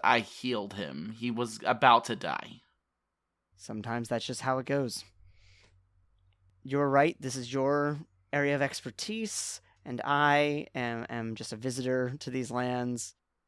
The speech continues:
Speaker 2: I just wanted to see my friend. Can we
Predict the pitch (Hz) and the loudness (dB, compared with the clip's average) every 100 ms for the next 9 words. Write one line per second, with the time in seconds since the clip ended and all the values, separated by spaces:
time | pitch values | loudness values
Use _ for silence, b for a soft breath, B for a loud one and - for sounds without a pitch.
0 | _ - 98 98 101 98 104 - 113 110 | _ -14 -12 -10 -10 -10 -12 -8 -6 -6
1 | 104 - 120 120 117 - 120 104 107 - | -6 -6 -2 -2 -4 -4 -6 -6 -12 -16
2 | - _ _ _ _ _ _ _ _ _ | -20 _ _ _ _ _ _ _ _ _
3 | _ - 135 127 135 139 139 139 139 | _ -8 -4 0 2 2 2 0 -2